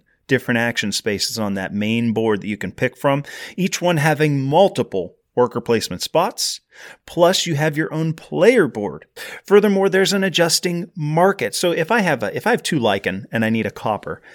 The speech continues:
the market is gonna dictate what my Lycan are worth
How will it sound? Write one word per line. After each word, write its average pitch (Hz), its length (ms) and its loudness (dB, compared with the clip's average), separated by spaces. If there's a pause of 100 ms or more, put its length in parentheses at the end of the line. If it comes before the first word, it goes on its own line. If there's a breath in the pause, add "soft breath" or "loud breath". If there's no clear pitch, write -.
(200 loud breath)
the 120 120 2
market 156 360 4
is 127 120 2
gonna 110 180 0
dictate 113 460 -2
what - 140 0
my 107 120 -2
Lycan 113 520 0
are 110 120 -2
worth 101 340 -2